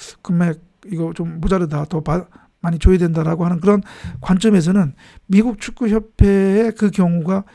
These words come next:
이해하기 힘들죠. 어. "왜 뛰지도 않는 여자 선수를 주냐?" 그렇게 또 얘기할 수도 있겠죠.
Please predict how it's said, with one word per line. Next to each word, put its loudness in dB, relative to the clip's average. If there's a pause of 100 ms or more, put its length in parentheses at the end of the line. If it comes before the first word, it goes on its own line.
(100)
이해하기 2
힘들죠. -6 (600)
어. -16 (680)
"왜 2
뛰지도 -2
않는 0
여자 -2
선수를 -8
주냐?" -10 (1400)
그렇게 -4
또 -4
얘기할 0
수도 -10
있겠죠. -16